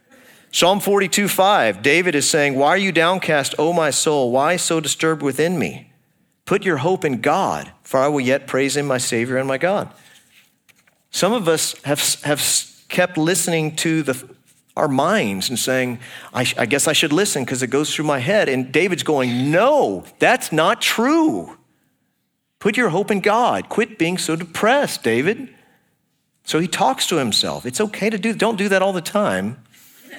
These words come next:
But from time to time, yeah, we should. Number eight, spend time with God's people. Uh, when we get depressed, a lot of times we just remove ourselves.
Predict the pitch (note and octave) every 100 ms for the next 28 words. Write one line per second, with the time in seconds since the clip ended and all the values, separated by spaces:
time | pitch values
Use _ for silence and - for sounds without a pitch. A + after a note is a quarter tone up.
0 | - - - - - - - _ _ _
1 | _ _ _ _ _ _ _ _ _ B2+
2 | C3+ - F3+ F3+ G3+ A#3 A3+ A#3 C4+ C4
3 | A#3+ D4+ D4 B2+ D3 C#3+ - E2+ D2 -
4 | _ _ _ - - - - - _ -
5 | D#3+ F#3 F#3 G3+ G#3 A2+ - - - -
6 | G3 G#3 G3 G3+ E3+ F3 F3+ - F#3 F#3
7 | F2 - _ _ _ _ _ _ _ _
8 | _ _ _ - - - - D#3+ - -
9 | D3+ D#3+ E3 E3+ - F3 F3+ D#3 D#3 D#3
10 | E3 D#3 C#3+ C#3+ A#2+ C3 C3+ E3 C#3+ G#2+
11 | - A2+ D#2+ C#2+